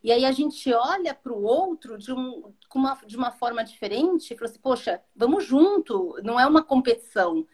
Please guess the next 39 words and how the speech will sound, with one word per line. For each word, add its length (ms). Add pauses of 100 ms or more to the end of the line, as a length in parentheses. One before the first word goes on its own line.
(280)
É 100
um 80
somar 380
esforços, 640
né? 180
E, 240 (300)
e, 220 (160)
e, 340
e 80
sim, 420 (100)
<laughs> 100
esse 260
é 60
o 40
momento 460
que 60
a 60
gente 280
vive, 500 (280)
acho 120
que 100
a 40
gente 100
tem 120
falado 320
muito 260
disso, 380
né? 140
Como 300
o 200
pensamento 640
individualizado, 920
como 180
o 20
pensamento, 540
às 80
vezes, 180
egoísta, 800
né? 240